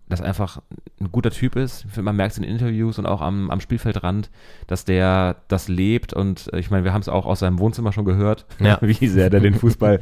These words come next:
Speaker 2: <laughs> Ja.
Speaker 1: lebt, liebt und manchmal hasst. Und, ähm, das ist einfach schön, dass der so einen Verein gefunden hat, wo es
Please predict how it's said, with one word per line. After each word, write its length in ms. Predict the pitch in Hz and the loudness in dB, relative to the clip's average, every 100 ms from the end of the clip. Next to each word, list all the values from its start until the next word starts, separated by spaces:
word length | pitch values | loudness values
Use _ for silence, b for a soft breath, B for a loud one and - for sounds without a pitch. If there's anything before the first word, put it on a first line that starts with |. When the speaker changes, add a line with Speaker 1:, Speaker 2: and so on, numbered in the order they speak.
| 127 | 0
Speaker 2:
<laughs> 120 | 123 | 0
Ja. 140 | 117 - | 2 4
Speaker 1:
lebt, 300 | 104 113 - | 6 6 4
liebt 300 | 104 107 - | 4 2 2
und 120 | 98 | 2
manchmal 360 | 101 104 98 90 | 2 2 2 2
hasst. 240 | 104 - B B B B 117 | 0 -2 B B B B -6
Und, 460 | - 101 101 98 104 | 2 4 4 2 0
ähm, 540 | 95 95 95 92 90 - - - - | 2 4 2 0 -2 -6 -20 -20 -8
das 280 | - 95 - | 0 0 0
ist 180 | 90 92 | -4 -2
einfach 200 | 98 95 | 0 0
schön, 200 | - 101 | 2 2
dass 120 | 98 | 2
der 360 | 92 90 87 90 | 2 2 2 2
so 100 | 87 | 0
einen 100 | 95 | -2
Verein 280 | 107 - 104 | -2 -2 -4
gefunden 360 | 98 101 95 | -4 -4 -2
hat, 320 | 95 - - - | -2 -4 -12 -6
wo 160 | 95 98 | 0 0
es 300 | - - | 0 -12